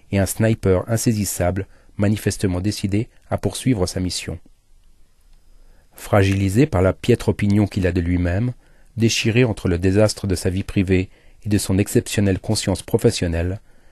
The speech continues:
Griesel va devoir repartir de zéro. À l'arrière-plan se dessine bientôt un paysage urbain d'intérêts politiques et financiers, de compromission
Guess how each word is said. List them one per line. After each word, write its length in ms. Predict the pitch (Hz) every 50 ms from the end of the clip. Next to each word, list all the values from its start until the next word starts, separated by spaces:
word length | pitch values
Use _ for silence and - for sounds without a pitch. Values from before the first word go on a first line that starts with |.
| - - - - - -
Griesel 500 | 110 107 110 113 104 101 104 107 120 117
va 140 | 95 92 90
devoir 320 | 95 92 92 98 90 85
repartir 540 | 101 95 - 98 92 - - - 123 113 101
de 80 | 90
zéro. 380 | 85 85 87 82 80 90 87 - _ _ _ _ _ _ - - - - - - - _ _ - - _ _ - - -
À 60 | 92
l'arrière-plan 640 | 92 85 87 95 90 82 - - - 98 95 -
se 120 | - - 95
dessine 360 | 92 90 - - 104 98 92
bientôt 280 | 98 95 90 - 98
un 80 | 92 85
paysage 460 | - - 98 95 90 95 87 87 110
urbain 360 | 113 101 95 92 90 90 104 - _ - - - _ - -
d'intérêts 420 | 104 104 98 - - 101 92 90 85
politiques 480 | - 117 117 113 - - 113 101 -
et 20 | 90
financiers, 580 | - - 98 92 90 - - - - 92 98 - _ _ _ _ _ _ - - - - - -
de 140 | 104 104 98
compromission 800 | - - 104 - - - 104 101 107 - - - 113 107 110